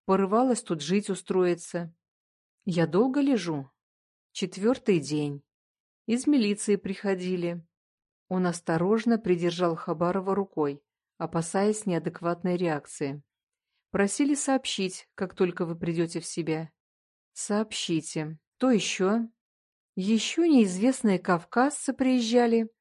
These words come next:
Стас дернулся. «Оставили полную корзину фруктов и записку.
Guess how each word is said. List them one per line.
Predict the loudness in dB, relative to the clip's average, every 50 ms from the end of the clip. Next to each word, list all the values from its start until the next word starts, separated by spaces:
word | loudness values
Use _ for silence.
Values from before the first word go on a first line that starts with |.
| _ _ _ _ _ _ _ _ _ _
Стас | -18 -18 -8 -4 -2 0 0 -2 -4
дернулся. | -6 -4 -2 -2 0 -2 -2 -4 -6 -8 -8 -8 -8 -8 -8 -12 _ _ _ _ _ _ _ _ _ _ _ _ _
«Оставили | -2 -2 -2 -4 -2 2 2 2 4 2 2 2
полную | 0 0 0 2 4 4 6 4 4 4
корзину | 2 0 0 2 0 2 2 2 2
фруктов | 0 0 0 -2 -2 -2 -2 -4 -4 -4 -2
и | -4 -4 0
записку. | 2 0 0 0 -2 -6 -8 -8 -10 -10 -10 -10 -10 -10